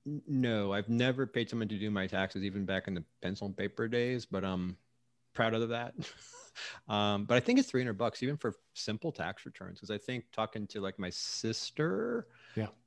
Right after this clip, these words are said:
Speaker 1: and, you know, she had a pretty simple tax return. I think she was getting charged, like, three hundred dollars. So I think that's probably bare bones for really simple, no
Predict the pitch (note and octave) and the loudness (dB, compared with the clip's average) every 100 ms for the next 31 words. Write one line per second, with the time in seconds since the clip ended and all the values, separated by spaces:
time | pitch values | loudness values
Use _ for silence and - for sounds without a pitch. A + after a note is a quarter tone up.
0 | _ - A2 - - A#2 A#2+ C#3+ A2 - | _ -12 -12 -12 -4 -4 2 2 4 2
1 | C3 G#2+ - - C3+ C#3+ - C#3+ C#3 C#3 | 2 2 0 6 8 8 4 0 0 2
2 | C3 D3 - D3 A#2+ D3 C#3+ C3+ A2+ G#2 | 2 0 -2 0 0 0 2 2 2 0
3 | F#2+ G2+ F#2 E2+ G#2 G2 F2+ G2+ F2+ E2+ | 2 0 0 0 2 2 2 2 0 0
4 | G2 - C3 - - A2 - - G2+ G2 | -2 2 0 0 0 0 0 0 0 0
5 | E2+ G2 G2 - - G2+ G#2 G#2 - G2+ | 0 0 0 -4 -2 0 2 0 -4 -2
6 | G2+ F#2 - _ _ _ - - _ B2 | 0 0 -2 _ _ _ -20 -20 _ -4
7 | A2 G#2+ G#2 F#2+ A2 G2 G2+ G2 G2 G2 | 4 6 6 2 0 2 2 2 2 0
8 | F#2 G2 G#2 G2+ G2 | 0 0 2 2 0